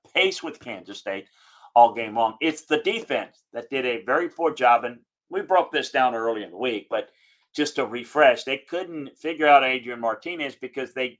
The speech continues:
didn't do a good job of staying in their rush lanes. I mean, they, they allowed an escape lane for Adrian Martinez, and he killed him.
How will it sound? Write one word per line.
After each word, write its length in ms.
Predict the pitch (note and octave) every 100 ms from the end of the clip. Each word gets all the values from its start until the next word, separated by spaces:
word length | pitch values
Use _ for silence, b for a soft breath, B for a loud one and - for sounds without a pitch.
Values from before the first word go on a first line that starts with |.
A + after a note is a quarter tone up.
| -
didn't 220 | F#3 D#3
do 140 | D#3+
a 80 | B2
good 180 | C3+ B2+
job 280 | C3 B2+ A2+
of 80 | A2+
staying 260 | - C#3
in 80 | A#2+
their 140 | A2
rush 260 | G#2+ C3 -
lanes. 320 | E2+ - - _ _ _ _ _ _ _ _ -
I 60 |
mean, 100 | A#2+
they, 260 | C3+ D#3 - -
they 540 | D3+ D3 _ _ -
allowed 460 | C3+ C3 C3+ D#3 E3
an 120 | D#3
escape 400 | C3+ - C#3+ C3
lane 280 | A2+ F#2 F#2 _ _ _ _ _ _ _ _ _ _ _
for 140 | G2+
Adrian 320 | A#2 A2+ A2+
Martinez, 540 | G#2+ G#2 A#2+ A#2 G#2+ G2+
and 80 |
he 60 | A2
killed 260 | - A#2
him. 60 | -